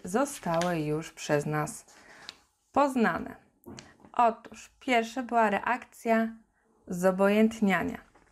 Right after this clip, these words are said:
czyli to była reakcja, gdzie mieliśmy, mm,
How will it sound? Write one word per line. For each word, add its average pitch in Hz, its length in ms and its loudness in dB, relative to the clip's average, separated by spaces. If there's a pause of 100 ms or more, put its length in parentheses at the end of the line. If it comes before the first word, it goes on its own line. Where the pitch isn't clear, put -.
(300)
czyli 311 380 2
to 208 120 2
była 202 320 2
reakcja, 185 960 -2 (300)
gdzie 294 400 0 (200)
mieliśmy, 196 800 2 (920)
mm, 185 420 2